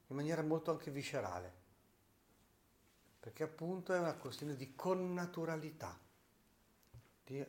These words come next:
assumere la stessa natura di Dio. Se non siamo connaturali saremo appunto, sentiremo le cose di Dio come innaturali, come mitologiche, come distanti,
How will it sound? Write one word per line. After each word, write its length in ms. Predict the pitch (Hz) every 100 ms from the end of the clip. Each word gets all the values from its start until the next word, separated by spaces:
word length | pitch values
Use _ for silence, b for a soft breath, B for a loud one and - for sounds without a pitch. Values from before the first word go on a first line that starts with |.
| -
assumere 440 | 117 - 151 160
la 80 | 131
stessa 460 | - 135 - 143
natura 800 | 135 135 - 135 127 127 131 143 139 b b b b b b _ - - -
di 140 | 110
Dio. 340 | 98 87 85 - - - - _ _ _ - - _ -
Se 100 | -
non 120 | 120
siamo 260 | 117 151 156
connaturali 680 | 151 147 151 175 165 156 202
saremo 320 | - 127 151
appunto, 280 | - 131 135
sentiremo 480 | 147 139 143 123
le 100 | 135
cose 380 | 156 - 107 151
di 140 | 165 151
Dio 240 | 104 156
come 280 | - 113 135 B B B
innaturali, 840 | 139 139 139 139 131 82 120 113 - - - - - - - - - _ - - - - - -
come 140 | 104
mitologiche, 840 | 117 117 117 85 123 117 117 98 - - -
come 200 | - 113
distanti, 760 | 113 113 - 107 110 127 -